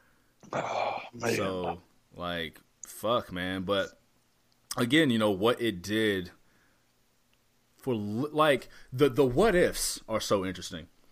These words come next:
Speaker 2: Because if we look at what happened, right? They screwed Brett. Vince was in a position where he, he, he, Shawn and Brett were not,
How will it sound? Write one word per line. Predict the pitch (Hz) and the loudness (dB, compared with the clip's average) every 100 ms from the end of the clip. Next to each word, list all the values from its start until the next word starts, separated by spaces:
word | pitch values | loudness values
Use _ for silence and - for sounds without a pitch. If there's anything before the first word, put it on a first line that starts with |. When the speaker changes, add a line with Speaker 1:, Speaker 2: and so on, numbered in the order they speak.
| _ _ - | _ _ -4
Speaker 2:
Because | 123 147 | 2 2
if | 143 | 4
we | |
look | 165 226 | 4 4
at | 123 101 | 2 2
what | 117 90 | 0 0
happened, | - 123 139 92 80 78 | -2 0 0 -2 -12 -8
right? | 87 90 85 - _ _ - | -4 -4 -6 -14 _ _ -10
They | 90 | -6
screwed | - - 185 185 | -6 -4 -4 -2
Brett. | 117 98 90 - - _ _ _ _ _ _ _ _ _ _ _ _ _ _ _ _ _ _ _ _ _ | 0 0 0 -6 -20 _ _ _ _ _ _ _ _ _ _ _ _ _ _ _ _ _ _ _ _ _
Vince | 135 233 277 | 0 2 2
was | 226 | 2
in | 214 | 0
a | |
position | 180 165 233 170 | 0 2 2 2
where | 151 | 2
he, | 139 151 | 2 0
he, | 131 151 151 120 | -2 -6 -6 -6
he, | 170 156 127 - _ _ _ _ _ | -4 -4 -6 -10 _ _ _ _ _
Shawn | - 240 247 | 0 2 4
and | 156 | 6
Brett | 165 143 104 | 6 6 4
were | 110 107 | 2 2
not, | 135 123 - | 4 2 0